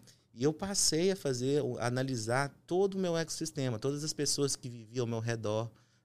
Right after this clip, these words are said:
né? A minha postura, o que que eu tava fazendo, o que que eu tava semeando,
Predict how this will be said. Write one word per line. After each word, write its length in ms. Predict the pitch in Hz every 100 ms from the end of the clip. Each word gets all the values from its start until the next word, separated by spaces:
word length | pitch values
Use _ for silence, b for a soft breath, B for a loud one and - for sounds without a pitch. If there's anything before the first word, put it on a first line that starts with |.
| -
né? 200 | 113 120
A 40 |
minha 160 | 120 135
postura, 640 | 147 139 - 139 151 123
o 20 |
que 140 | -
que 60 | 147
eu 60 | 170
tava 240 | 160 156
fazendo, 460 | 156 139 117 135 131
o 20 |
que 120 | 156
que 60 | 160
eu 40 |
tava 220 | 151 143
semeando, 760 | 131 - 160 156 123 131 143